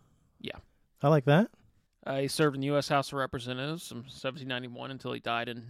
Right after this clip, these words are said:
Speaker 1: ninety-four. While in Congress, he sponsored legislation that put the word liberty on U S coinage.
Speaker 2: <laughs> Oh, wow, really?
Speaker 1: Yeah.
Speaker 2: <laughs> That's, okay.
Speaker 1: Which,
Speaker 2: That's kinda cool.
Speaker 1: I mean, yeah, it, I mean, it's nothing,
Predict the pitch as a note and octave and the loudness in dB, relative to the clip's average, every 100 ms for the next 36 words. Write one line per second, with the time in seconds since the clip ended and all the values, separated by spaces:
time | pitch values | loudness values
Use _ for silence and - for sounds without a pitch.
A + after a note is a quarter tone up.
0 | C3+ - B2 A2+ - A#2+ C3 - _ _ | -16 -6 -4 -4 -10 -10 -8 -10 _ _
1 | _ _ D#3+ D3+ F3+ E3+ - D3 C#3 C3+ | _ _ -4 2 4 2 0 0 0 -2
2 | C#3 C3+ - D3+ C#3+ C#3+ C#3 C3+ - D3 | -4 -2 2 2 0 -4 -4 -4 -4 -4
3 | D3 C3+ B2+ D#3+ - B2+ C#3+ B2+ C3 D3 | -4 -6 -6 -4 -4 -2 -4 -2 -4 -2
4 | B2+ B2+ A#2 G#2 C3 C3 A2+ - C#3+ B2+ | -6 -8 -10 -10 -6 -6 -6 -8 -8 -8
5 | G2+ - - _ - F#3+ G3 F#3 D#3+ F3+ | -12 -16 -20 _ 6 8 8 10 12 12
6 | F3+ G#3+ - - - A3+ - - - - | 12 12 12 8 8 8 2 -2 -14 -2
7 | D3+ G#3 - E3 - F#3+ G3 B3 - - | 0 0 0 -2 8 12 12 8 -2 -20
8 | - - D3 - G#3 - E4+ - C3 B2 | -20 -10 -8 0 0 4 4 6 6 4
9 | G#3+ A#3 A#3 B3 A3 A3 G3+ - F3+ F#3 | 4 0 -2 -4 -6 -6 -6 0 2 0
10 | - F3+ - D3+ | 2 2 2 -4